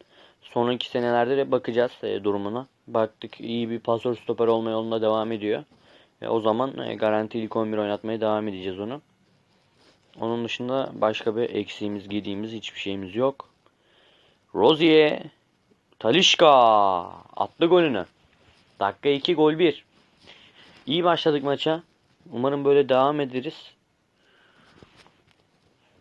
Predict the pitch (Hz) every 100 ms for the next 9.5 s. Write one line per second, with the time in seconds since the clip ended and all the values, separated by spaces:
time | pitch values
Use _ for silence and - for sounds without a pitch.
0 | _ _ _ _ _ - 147 113 123 135
1 | 120 127 120 110 110 123 123 107 113 120
2 | 147 131 107 135 156 160 147 135 123 117
3 | 110 - 107 107 - 135 160 156 190 180
4 | 175 117 117 127 120 139 131 123 101 -
5 | - - 104 107 123 127 117 110 - 127
6 | 147 - _ _ _ _ _ _ _ _
7 | _ _ _ _ _ _ _ _ _ _
8 | 127 123 - 131 - 117 117 127 131 120
9 | 117 113 113 117